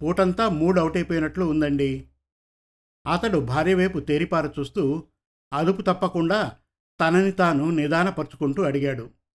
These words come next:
"దీనికింతటి ఎక్స్‌ప్లనేషనా? ఎవరికీ లేనిది నీకు మాత్రమే మూడ్ ఎందుకు అవుట్ అవుతుందో విడమర్చి చెప్పమంటున్నాను."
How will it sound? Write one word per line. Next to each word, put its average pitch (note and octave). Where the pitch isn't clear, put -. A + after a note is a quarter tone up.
"దీనికింతటి F#3
ఎక్స్‌ప్లనేషనా? F#3
ఎవరికీ G3+
లేనిది F3+
నీకు D#3
మాత్రమే F3
మూడ్ F3+
ఎందుకు E3+
అవుట్ D#3
అవుతుందో E3
విడమర్చి E3+
చెప్పమంటున్నాను." C#3+